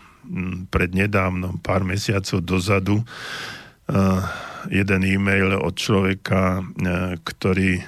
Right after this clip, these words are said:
dokonca ten e-mail mám doma, ten človek, e, ktorý povedal, že, m, som mu zachránil život a len tým, že, e,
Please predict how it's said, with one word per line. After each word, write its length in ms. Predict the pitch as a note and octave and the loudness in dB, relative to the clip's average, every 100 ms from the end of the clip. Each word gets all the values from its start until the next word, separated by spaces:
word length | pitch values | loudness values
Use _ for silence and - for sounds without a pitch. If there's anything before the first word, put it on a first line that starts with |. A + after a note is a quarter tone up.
| - | -8
dokonca 560 | E2+ F#2 E2 G2 - | -6 -4 -2 -2 -2
ten 240 | G2+ A2 F#2 | -2 0 2
e-mail 320 | F#2 F#2+ F#2 | 2 2 0
mám 480 | F2+ F2+ G2 G2+ F#2+ - | 0 0 2 0 -2 -6
doma, 560 | - F2+ F#2+ F#2+ F#2+ G2+ - - - | -2 0 2 2 0 -2 -8 -14 -10
ten 240 | - G2 F#2+ | -4 -4 -2
človek, 480 | - F#2+ F#2 F#2 - - | 0 2 2 0 -2 -2
e, 20 | F#2+ G2 F2 | 0 0 -2
ktorý 380 | - - G#2 F#2 | -6 -4 -2 0
povedal, 560 | E2+ F2+ F2+ F2+ F#2+ F#2 | 0 -2 0 0 2 0
že, 380 | F2 F#2+ F2+ F2 D#2+ - _ - | 0 0 2 0 -6 -12 _ -6
m, 240 | G2 F#2+ F2 | -4 -2 -2
som 160 | - G2+ | 0 0
mu 80 | F#2+ | 2
zachránil 640 | E2+ - G2 G2 F#2+ F#2+ | 0 0 0 2 2 0
život 640 | F#2 F#2+ F#2 G#2 - - - - - - - - - - - | 0 2 4 2 0 -8 -12 -16 -18 -14 -14 -14 -16 -18 -10
a 480 | - F#2 F2+ E2 D#2 - _ _ _ _ _ _ - - - - - - - _ _ _ | -4 0 2 0 -2 -8 _ _ _ _ _ _ -10 -8 -8 -10 -14 -16 -20 _ _ _
len 160 | G#2+ G2 | -4 -2
tým, 480 | E2+ G2 F#2+ G2 F#2+ | 0 2 4 4 4
že, 400 | F#2+ G2 F2+ | 2 2 2
e, 0 | F2+ | 2